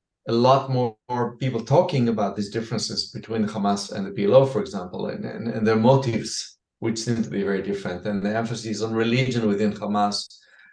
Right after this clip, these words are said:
uh, and Hezbollah versus, uh, more,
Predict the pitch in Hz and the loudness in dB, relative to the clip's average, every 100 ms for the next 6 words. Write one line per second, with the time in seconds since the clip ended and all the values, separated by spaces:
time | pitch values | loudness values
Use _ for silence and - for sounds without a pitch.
0 | _ - 101 107 107 135 101 101 104 98 | _ -8 -4 -2 0 2 2 4 4 2
1 | 95 92 107 101 - 98 - - 110 104 | 0 0 0 0 -4 -10 -10 -12 -8 -8
2 | 98 95 98 98 101 104 101 98 | -6 -8 -8 -4 2 4 6 4